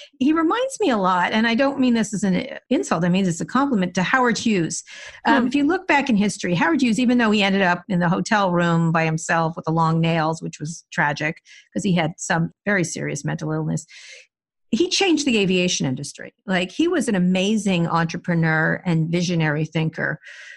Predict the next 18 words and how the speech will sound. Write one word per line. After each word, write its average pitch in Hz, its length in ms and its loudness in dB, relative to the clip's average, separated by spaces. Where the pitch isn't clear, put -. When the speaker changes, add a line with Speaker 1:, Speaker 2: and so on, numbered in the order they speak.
Speaker 1:
that 196 240 0
never 330 360 2
really 240 280 2
got 170 180 2
his 160 140 2
due 170 200 0
because 165 460 -2
of 156 140 -4
the 156 180 -2
end, - 480 -8
right? 190 260 0
'Cause 190 140 -2
everyone 180 380 0
tended 165 300 -2
to 156 60 -8
focus 156 520 -6
on 165 180 0
that. 151 320 0